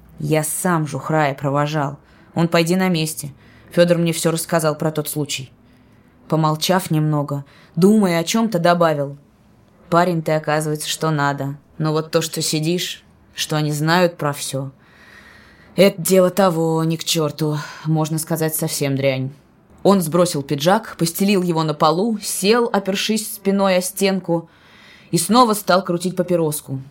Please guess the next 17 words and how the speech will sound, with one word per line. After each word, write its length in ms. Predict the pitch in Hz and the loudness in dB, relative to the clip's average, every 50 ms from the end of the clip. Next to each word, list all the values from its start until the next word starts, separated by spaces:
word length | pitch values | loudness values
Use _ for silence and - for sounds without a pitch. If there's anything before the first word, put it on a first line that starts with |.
| _ _ _ _ _ _ _ _ _ _ _ _ _ _ _ - | _ _ _ _ _ _ _ _ _ _ _ _ _ _ _ -4
Последние 640 | 147 147 - - 175 175 175 175 156 143 151 147 147 | -4 -4 -2 -2 0 0 0 0 0 -2 -2 -2 -4
слова 380 | 147 - 156 151 156 156 165 160 | -4 -4 -2 -2 0 0 0 0
Долинника 840 | 160 151 139 143 160 190 190 180 165 156 156 - - 139 139 139 143 - _ _ _ _ | 0 0 0 0 0 0 0 0 -2 -4 -6 -4 -4 -4 -4 -4 -8 -16 _ _ _ _
все 380 | _ - - - - 185 165 147 | _ -10 -8 -4 0 0 0 0
сказали 480 | 147 - - 151 139 135 143 135 135 135 | 0 -4 -6 -4 -2 -2 -2 -2 -2 -4
Павлу. 540 | 135 - 135 135 131 135 131 127 135 143 147 _ _ _ _ _ _ _ _ _ - - | -4 -2 -2 -2 -2 -2 -6 -6 -6 -10 -14 _ _ _ _ _ _ _ _ _ -8 -2
Было 320 | 151 151 175 180 175 175 | 2 2 4 4 4 4
ясно, 580 | 170 165 160 151 147 - - 147 139 139 139 - _ _ _ - | 2 2 2 0 -2 -2 -4 -6 -6 -6 -6 -10 _ _ _ 0
Долинник 600 | 160 170 165 160 165 170 180 180 185 190 190 - | 2 2 4 4 2 2 2 2 0 0 -2 -4
свой 300 | - - 170 160 160 151 | -6 -2 0 0 0 -2
человек. 580 | 151 - 139 139 139 135 135 131 - - - _ _ _ _ _ _ _ _ _ _ | -2 -4 -4 -2 -2 -2 -4 -6 -8 -10 -20 _ _ _ _ _ _ _ _ _ _
Раз 280 | - 170 175 143 - - | -2 0 0 0 -2 -4
провожал 480 | - 160 151 151 156 156 165 156 147 | -4 -2 0 0 0 2 2 0 0
Жухрая, 640 | 143 143 139 - - 160 175 208 196 160 143 - - _ - - - - - - | -2 -4 -6 -4 0 2 2 2 2 0 -2 -4 -10 _ -20 -20 -20 -16 -8 -6
значит... 640 | 151 147 160 185 202 202 202 - 185 175 - - - _ _ _ _ _ _ _ _ _ _ _ _ _ _ _ _ _ _ _ _ _ _ _ _ _ _ _ _ _ _ - | -4 0 2 4 4 2 2 -2 -4 -4 -8 -14 -20 _ _ _ _ _ _ _ _ _ _ _ _ _ _ _ _ _ _ _ _ _ _ _ _ _ _ _ _ _ _ -2
к 60 | - | 0
вечеру 640 | 175 170 214 240 240 - - 214 202 202 202 - | 2 2 2 2 0 0 0 0 0 -2 -2 -4